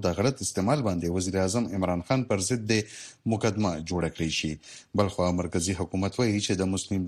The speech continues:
لیگ مشر او پخوانی وزیر اعظم نواز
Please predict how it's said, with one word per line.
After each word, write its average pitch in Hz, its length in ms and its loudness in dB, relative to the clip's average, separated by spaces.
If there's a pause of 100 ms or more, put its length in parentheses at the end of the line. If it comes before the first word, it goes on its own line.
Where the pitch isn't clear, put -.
(120)
لیگ 117 200 2 (140)
مشر 120 420 2
او 95 160 0
پخوانی 98 460 0
وزیر 92 260 0
اعظم 113 260 2 (540)
نواز 113 400 2